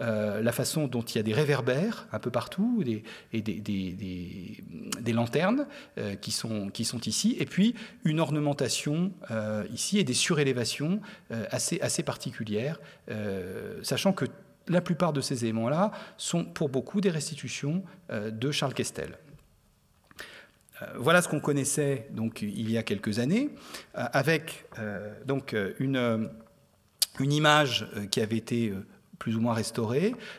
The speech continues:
des menuiseries, euh, beige, euh, ton pierre,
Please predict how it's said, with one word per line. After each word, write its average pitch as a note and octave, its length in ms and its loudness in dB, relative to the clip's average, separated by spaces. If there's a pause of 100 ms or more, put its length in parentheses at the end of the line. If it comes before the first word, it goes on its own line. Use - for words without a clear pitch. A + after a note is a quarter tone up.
des C#3+ 140 4
menuiseries, C#3 880 2
euh, G2 380 -2 (760)
beige, B2 520 -2 (400)
euh, - 80 -6
ton B2 180 0
pierre, - 440 -2